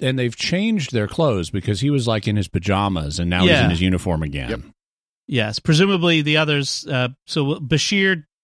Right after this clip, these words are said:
Speaker 2: Dax, and, uh, Kira are all there with him. They, these are all the ones who greeted the, the, the Wadi as they arrive. So they're all, they eventually encounter.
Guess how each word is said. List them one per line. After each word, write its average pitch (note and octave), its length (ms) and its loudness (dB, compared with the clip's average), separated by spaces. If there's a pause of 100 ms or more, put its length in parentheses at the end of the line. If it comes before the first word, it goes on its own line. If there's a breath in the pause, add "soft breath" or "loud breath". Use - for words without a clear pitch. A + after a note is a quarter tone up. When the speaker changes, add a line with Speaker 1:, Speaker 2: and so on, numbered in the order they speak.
Speaker 2:
Dax, D3+ 540 -2 (360)
and, C#3+ 360 0
uh, C3+ 480 0
Kira C#3 480 0
are C3 200 -2
all B2 420 0
there B2 240 0
with C3 220 0
him. A2+ 240 -2
They, A#2 220 -4
these A2+ 180 -2
are B2 60 0
all A#2+ 80 2
the A#2 60 0
ones A2 120 0
who A#2+ 60 0
greeted A#2+ 420 2
the, A2 220 -2 (380)
the, A2 100 -4
the A#2 380 -2
Wadi A2+ 360 0
as G#2+ 140 -2
they A2+ 120 -2
arrive. A2 360 -2
So B2 120 -2
they're C#3+ 200 4
all, C3+ 240 0
they C3 220 -2
eventually C3 420 -2
encounter. B2 380 -2